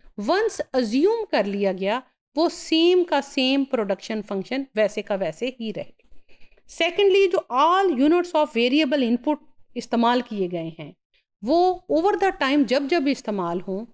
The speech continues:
वो homogeneous of nature हों। अब अगर हम यहाँ पे उसकी फिजिकल पे जाएं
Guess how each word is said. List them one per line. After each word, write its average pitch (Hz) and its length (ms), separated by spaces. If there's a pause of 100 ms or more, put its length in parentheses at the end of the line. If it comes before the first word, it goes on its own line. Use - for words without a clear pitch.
(140)
वो 320 200
homogeneous 311 760 (100)
of 214 120
nature 180 360
हों। - 120 (540)
अब 277 160
अगर 349 200
हम 359 160
यहाँ 269 340
पे 359 180 (120)
उसकी 349 420
फिजिकल 311 720
पे 381 120
जाएं 254 320